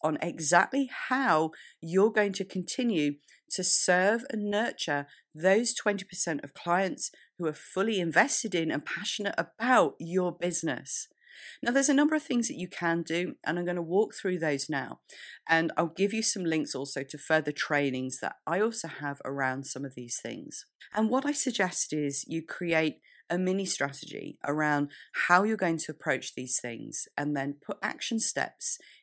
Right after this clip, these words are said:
into your schedule to make them happen. And once you've found your twenty percent,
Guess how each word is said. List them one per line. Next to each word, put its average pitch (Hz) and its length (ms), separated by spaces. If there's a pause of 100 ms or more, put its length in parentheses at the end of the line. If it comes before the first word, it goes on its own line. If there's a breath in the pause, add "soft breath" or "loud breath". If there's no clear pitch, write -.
(120)
into 175 320
your 170 320
schedule 120 580 (300 soft breath)
to 165 100
make 151 460
them 147 160
happen. 131 480 (840 loud breath)
And 262 300
once 254 400
you've 302 80
found 208 460
your 175 80
twenty 160 320
percent, 131 560